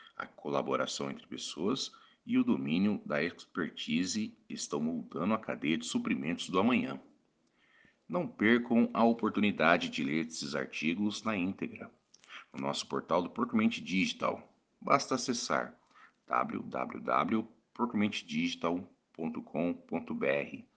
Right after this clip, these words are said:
e embarcar nessa jornada de aprendizado e insights que vão transformar e formar como você enxerga as estratégias empresariais. Então, se juntem a mim nessa jornada de conhecimento.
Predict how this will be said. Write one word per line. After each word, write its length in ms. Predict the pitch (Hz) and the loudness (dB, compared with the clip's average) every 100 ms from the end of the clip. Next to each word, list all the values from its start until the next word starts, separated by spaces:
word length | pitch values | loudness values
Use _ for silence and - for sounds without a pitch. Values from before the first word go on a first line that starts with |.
| - - - | -20 -18 -2
e 80 | 185 | 2
embarcar 520 | 156 113 80 - 90 | 6 6 6 6 4
nessa 280 | 85 80 80 | 4 2 0
jornada 460 | 76 65 71 85 78 | 0 0 2 2 2
de 140 | 76 | -2
aprendizado 680 | 67 71 65 - 71 82 90 | -2 -6 -6 0 2 2 0
e 20 | |
insights 600 | 82 - 69 82 78 - | -2 0 2 0 -2 -6
que 180 | - 78 | -6 -6
vão 320 | 73 85 - - - _ | -2 -4 -6 -20 -20 _
transformar 880 | - 135 131 - 71 69 85 98 - _ - | 0 0 0 -2 0 4 4 4 -2 _ -2
e 100 | 117 | -2
formar 720 | 117 - 90 65 67 85 92 | 0 0 0 2 4 4 4
como 300 | - 82 80 | -2 -2 -2
você 320 | 82 80 - | -2 -4 2
enxerga 500 | 117 123 - 85 90 | 2 2 0 0 2
as 100 | 90 | 0
estratégias 800 | 87 - 76 - 82 82 101 - - _ | -2 -6 -8 -4 -4 -2 -4 -4 -10 _
empresariais. 920 | 135 139 123 98 98 - - - - - - _ _ _ _ - - 71 | -4 -2 0 2 2 0 -6 -8 -10 -10 -18 _ _ _ _ -20 -18 -12
Então, 400 | 69 - 87 90 | -6 0 0 0
se 200 | - 71 | -4 -4
juntem 500 | 76 92 - 82 71 | -2 -4 -2 -2 -2
a 60 | |
mim 440 | 67 78 101 117 - - | -4 0 2 0 -2 -12
nessa 440 | 69 64 71 - | -8 -4 -4 -4
jornada 420 | 69 64 80 98 90 | -6 -4 0 0 0
de 100 | - | -2
conhecimento. 720 | 80 78 65 69 78 - | -2 -2 -4 -4 -4 -6